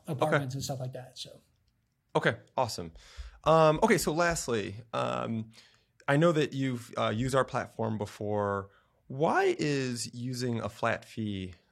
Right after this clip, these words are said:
Speaker 1: uh, platform important to you as an investor versus going to a traditional, you know, real estate agent where you pay the full,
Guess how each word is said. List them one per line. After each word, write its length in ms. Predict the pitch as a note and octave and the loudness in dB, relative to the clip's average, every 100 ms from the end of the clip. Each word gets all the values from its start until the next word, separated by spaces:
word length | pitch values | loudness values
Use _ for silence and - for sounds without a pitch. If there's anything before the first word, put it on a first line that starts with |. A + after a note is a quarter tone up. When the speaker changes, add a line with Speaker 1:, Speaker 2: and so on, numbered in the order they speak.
| - | -12
Speaker 1:
uh, 120 | G2+ G2 | -8 -6
platform 420 | G#2 F#2+ G2+ G2 | -4 -6 -4 -6
important 500 | F#2 - F#2+ F2 E2 | -6 -6 -8 -8 -12
to 140 | - | -10
you 260 | F#2+ F2+ F2+ | -8 -6 -6
as 220 | F2+ E2+ | -6 -8
an 60 | F2+ | -10
investor 600 | F2+ F2+ F2+ - F#2 F2 | -8 -8 -8 -8 -6 -6
versus 380 | F#2 G#2 - - | -4 -6 -6 -6
going 240 | G2 F#2 | -4 -4
to 120 | - | -6
a 40 | F#2+ | -10
traditional, 640 | - F#2 - F#2 F2 F2 - - | -10 -10 -8 -8 -8 -10 -16 -10
you 80 | F#2 | -8
know, 60 | |
real 180 | E2+ F2 | -6 -8
estate 200 | F2 F2+ | -8 -10
agent 180 | E2 E2 | -12 -10
where 100 | F2+ | -10
you 100 | E2+ | -12
pay 200 | - F2 | -12 -12
the 140 | D#2+ | -12
full, 560 | - - E2 E2 E2 - | -12 -10 -8 -8 -10 -12